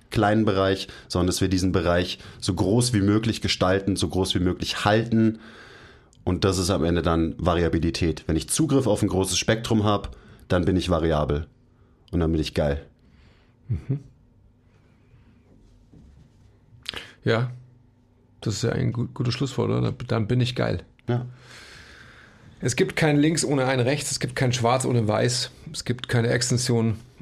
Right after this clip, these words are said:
Speaker 2: ohne Flexion und so weiter und so fort.
Speaker 1: Und so weiter.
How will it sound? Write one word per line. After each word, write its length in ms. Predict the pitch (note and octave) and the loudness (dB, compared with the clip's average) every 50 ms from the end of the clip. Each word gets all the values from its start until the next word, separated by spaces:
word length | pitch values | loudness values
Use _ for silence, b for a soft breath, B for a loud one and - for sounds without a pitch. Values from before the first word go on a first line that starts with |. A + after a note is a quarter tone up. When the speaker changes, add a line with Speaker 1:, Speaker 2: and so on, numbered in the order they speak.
| - | -8
Speaker 2:
ohne 200 | - A#2+ A#2 A2 | -4 -2 -2 -2
Flexion 580 | - - A2+ A#2 A#2 - - A#2 A2+ A2 A2 G#2 - - _ B B B B B B B B B B B B B B B B B B B B B B B B B B B B B B B _ _ _ - - | 0 0 0 0 0 0 0 0 2 2 0 -2 -4 -12 _ B B B B B B B B B B B B B B B B B B B B B B B B B B B B B B B _ _ _ -20 -8
und 200 | - - B2+ B2 | -4 -2 0 0
so 140 | B2 A2+ G2 | 0 0 2
weiter 260 | F#2 F#2 F#2 - F#2+ | 0 0 0 0 0
und 100 | G2 G2 | 0 0
so 100 | G#2+ F#2+ | -2 -2
fort. 360 | - - F#2+ F2+ - - - B B B B B B | -2 -2 -4 -4 -4 -6 -10 B B B B B B
Speaker 1:
Und 100 | E2+ D#2+ | -12 -12
so 160 | - - D2 D2+ | -10 -10 -8 -6
weiter. 360 | D2 D2+ D2+ - D2+ D2+ | -6 -6 -6 -8 -12 -12